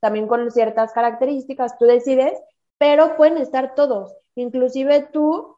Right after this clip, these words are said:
este, si tú eres el titular de tu póliza colectiva, sí se tiene que hacer el trámite contigo, pero si por X o Z te rechazan porque traes algún padecimiento, perdón que lo diga, pero puede ser algo muy común o puede ser algo normal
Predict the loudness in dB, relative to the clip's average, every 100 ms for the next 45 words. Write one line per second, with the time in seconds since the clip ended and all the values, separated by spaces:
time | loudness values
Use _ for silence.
0 | -8 -6 -6 -6 -4 -2 -2 -4 -8 -12
1 | -8 0 2 4 2 0 -2 0 2 0
2 | -2 -4 -6 -6 -8 -8 -8 -10 -6 -2
3 | -2 -2 -10 _ _ -2 0 4 4 2
4 | 0 0 -2 -2 -4 -4 -6 -10 -10 -6
5 | 0 0 0 -4 -8 -14 _ _ _ _
6 | _ _ 0 4 4 4 2 2 2 2
7 | 2 2 0 -2 -4 -4 -4 -4 -4 -6
8 | -10 -10 -8 -6 -4 -2 -2 -2 -4 -8
9 | -10 -10 -12 -16 _ _ _ _ _ _
10 | _ 2 2 0 -4 -4 2 2 2 -2
11 | 0 2 2 2 2 6 6 4 2 -2
12 | -4 -10 _ -2 -2 0 -2 0 -2 -4
13 | -6 -6 -4 -4 -6 -10 _ -8 -4 -4
14 | -4 -6 -4 -2 0 0 0 -2 -6 -6
15 | -8 -10